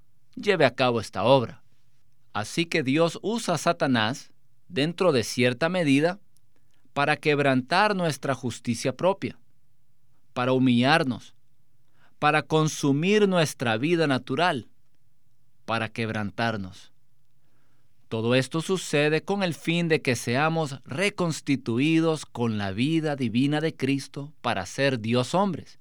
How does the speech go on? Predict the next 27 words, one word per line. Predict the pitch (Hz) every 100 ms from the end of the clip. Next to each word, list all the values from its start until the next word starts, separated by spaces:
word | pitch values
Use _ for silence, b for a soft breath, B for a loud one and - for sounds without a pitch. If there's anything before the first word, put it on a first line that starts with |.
| - - - - - - -
y | 104
de | 123
esta | 135 139
manera | 123 117 143 143
llegar | 127 127 156
a | 143
ser | 165 151
miembros | 131 165 185 180 175 175
del | 123 104
cuerpo | 139 143 143 147
de | 151
Cristo, | 185 208 - - - - - - - - -
y | - 104
ser | - 143 139
constituyentes | 139 131 - 123 120 107 127 143 135 147 131
de | 113
la | 101 90
Nueva | 101 127 120 110
Jerusalén. | - 101 - 101 107 92 - - - - b b b b b b b b
Así | 170 - 240
que | 214
el | 190
pensamiento | 165 - 147 175 160 147 190
contenido | - 127 120 117 147 165 143
en | 135
este | 135 160
mensaje, | 151 127 147 113 - 151